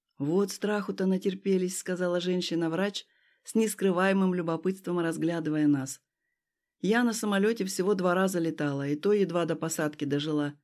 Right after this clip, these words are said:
А каково было вам с неба в море падать?» «Скажите», — сказал я, — «а в больнице нас долго продержат?»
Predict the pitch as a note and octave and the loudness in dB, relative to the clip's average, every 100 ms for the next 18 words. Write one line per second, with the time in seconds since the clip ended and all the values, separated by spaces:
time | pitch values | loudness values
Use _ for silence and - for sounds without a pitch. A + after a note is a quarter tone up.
0 | _ _ _ - F3+ G3 G3 F#3+ G#3+ G3 | _ _ _ -6 -2 -2 0 4 6 6
1 | F#3 F3 F#3 F#3+ F3+ F#3 E3 D3+ D#3 F3+ | 4 4 2 2 0 0 0 2 2 2
2 | F3+ F3 F3 E3+ F#3 _ _ _ _ _ | 0 -4 -4 -4 -8 _ _ _ _ _
3 | _ _ _ _ - F#3 F#3 F#3+ D#3 - | _ _ _ _ -4 0 2 0 -2 -4
4 | D#3+ D#3 D3+ D3+ C#3+ D3 _ _ _ _ | -2 2 4 4 4 -2 _ _ _ _
5 | - E3+ D#3+ F#3+ G#3 G3 G3 E3+ E3+ E3 | -4 -4 2 4 4 0 0 0 0 2
6 | A3 G3 F#3 D#3 D3 C#3+ - C#3+ | 2 2 -2 -2 0 0 0 -4